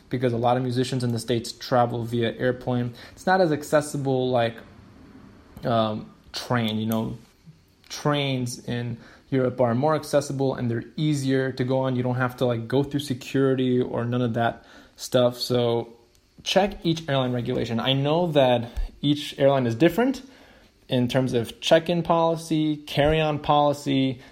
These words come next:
checked luggage, all that is different with each airline. So if you're, like, a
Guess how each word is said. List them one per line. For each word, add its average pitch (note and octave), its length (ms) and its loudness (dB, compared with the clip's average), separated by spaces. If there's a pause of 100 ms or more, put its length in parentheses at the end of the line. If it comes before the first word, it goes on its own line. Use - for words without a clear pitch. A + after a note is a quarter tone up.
(220)
checked - 260 0
luggage, C#3 640 2
all D#3+ 320 2
that D3+ 220 4
is B2 120 -2
different A#2+ 540 -2
with A2+ 180 -4
each B2 240 -6
airline. A2+ 440 -2
So A#2+ 220 0
if B2+ 200 -4
you're, E3+ 140 4
like, E3+ 260 2
a A#2+ 240 0